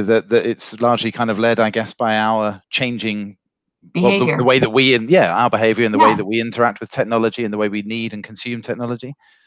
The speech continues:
Speaker 2: Yeah, I do agree with that. But I also think to,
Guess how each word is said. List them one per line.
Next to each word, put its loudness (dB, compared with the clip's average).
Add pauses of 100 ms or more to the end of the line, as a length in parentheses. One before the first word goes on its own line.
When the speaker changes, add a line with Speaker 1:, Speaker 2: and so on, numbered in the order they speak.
(360)
Speaker 2:
Yeah, 6
I 6
do -8
agree -4
with -6
that. -2
But -6
I 2
also 0
think -8
to, -6